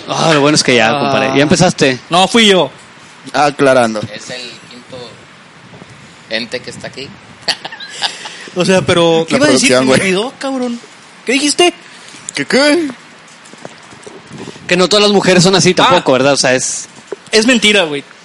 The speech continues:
Speaker 2: Todas son así.
Speaker 4: No, güey, hay
Speaker 1: No, no, no,
Speaker 4: tóxicas,
Speaker 1: no.
Speaker 4: güey, muy tóxicas.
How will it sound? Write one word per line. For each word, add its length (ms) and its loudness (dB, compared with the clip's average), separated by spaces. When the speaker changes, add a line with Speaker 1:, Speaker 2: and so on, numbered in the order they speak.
Speaker 2:
Todas 320 0
son 140 -2
así. 300 -4
Speaker 4:
No, 360 -8
güey, 140 -10
hay 220 -4
Speaker 1:
No, 280 4
no, 60 2
no, 120 2
Speaker 4:
tóxicas, 340 0
Speaker 1:
no. 100 -2
Speaker 4:
güey, 160 -8
muy 520 0
tóxicas. 520 -14